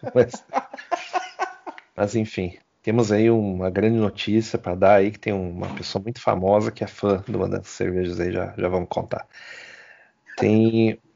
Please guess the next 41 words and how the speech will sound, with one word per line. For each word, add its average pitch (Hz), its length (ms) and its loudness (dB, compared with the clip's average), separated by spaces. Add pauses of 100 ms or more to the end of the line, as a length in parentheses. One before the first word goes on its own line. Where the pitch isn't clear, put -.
(500)
tem, 95 200 0
tem 110 160 2
uma 117 140 6
coisa 113 360 4
engraçada 95 520 0
que 107 100 -4
a 107 60 0
gente 101 160 -4
não, 101 340 2
a 98 80 -2
gente 113 80 2
não 127 100 4
citou 113 320 0
muito, 110 280 2
que - 80 -6
é 117 40 -2
o - 20 -2
seguinte, 95 560 -4 (280)
só 143 260 0
em, 123 200 -2
por 110 200 -8
cima, 117 300 0
né? 117 160 -4 (800)
Que 98 760 2
a, 92 960 -2 (320)
a, - 60 4
a - 20 -4
D 107 160 2
D 95 160 4
R, 98 240 4
assim 90 200 -6
como 95 180 -4
os 87 100 -4
outros 92 200 -4
países 90 320 -2
do 90 100 -2
leste, 87 420 0 (460)
eles 90 220 -2
respeitavam 101 800 0 (180)
zero 98 600 2 (120)
ecologia. 90 680 -2